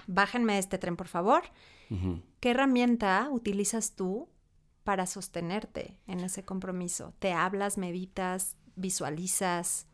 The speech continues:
Speaker 2: Sí, yo utilizo el agradecimiento
Speaker 1: Mm.
Speaker 2: todos los días. Es lo primero que hago al levantarme. No es una meditación como tal que tenga estructurada para hacer todos los días. Me despierto muy temprano en la mañana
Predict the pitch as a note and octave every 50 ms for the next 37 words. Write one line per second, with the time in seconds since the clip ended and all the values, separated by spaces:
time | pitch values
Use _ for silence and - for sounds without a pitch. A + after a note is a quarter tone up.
0 | _ - - - - C3 B2+ A#2+ A#2+ A#2 G#2 B2 C3+ C#3+ D3 C#3+ - D#3+ D3 C#3
1 | A#2+ - - C#3 C3 B2 G#2+ G2 G2+ G2 F#2 F2 - - F#2 F#2 F2+ E2+ D#2+ D#2
2 | - - - - - - - G3+ G3 F#3+ F3+ E3+ D#3 C#3+ - - - - - -
3 | - - A#2+ A2+ G#2 G2+ F#2 E2+ F#2 F2 C2 A1 - - - - - - - -
4 | _ _ _ _ _ _ - - A2 A2+ A2+ A2 A#2 B2 B2 A#2+ G#2+ G#2 G2+ G2+
5 | G2+ G2+ G2+ G2 - G#2+ F#2+ F#2+ F#2 G2 F#2+ F#2+ F2+ E2+ E2 E2+ E2 F2 F2 F2
6 | E2+ E2+ E2+ F2 F#2+ F#2+ - - - _ - - _ _ - C3 C3 C3 B2+ B2+
7 | C3 C3 - E3 D#3+ D#3 D3 C3+ C3 A#2 G#2 G2 G2 F2+ - - E2+ F2 - -
8 | - G#2 F#2+ F2+ F#2+ F#2+ F#2+ - G#2 G2+ F#2 E2+ E2+ - - - G2+ F#2 F#2 F2+
9 | F2 F2+ F2+ F2 G2+ - - _ - - F#2+ F2+ - - F2 F2+ F#2 F#2 F#2+ F#2+
10 | F#2 F2 - - - - F2+ E2+ - - F2+ F2+ F2 E2+ E2+ F2 F2 F2 D#2+ -
11 | F2 E2 D#2+ - - F2 F2 - G2 F#2+ F#2 F#2 F2 E2+ F2+ F2+ F2 E2 - -
12 | - _ _ - - - G#2 G#2 G2+ - - A#2 A2 G#2 - A#2+ A#2 A2+ G#2+ A2+
13 | A2+ A2 G2+ G#2 G#2 G#2 G#2 G#2 G2+ G2 F#2+ F#2 F#2 F2+ F#2 F#2+ F2+ F2 E2+ D#2+
14 | D#2+ -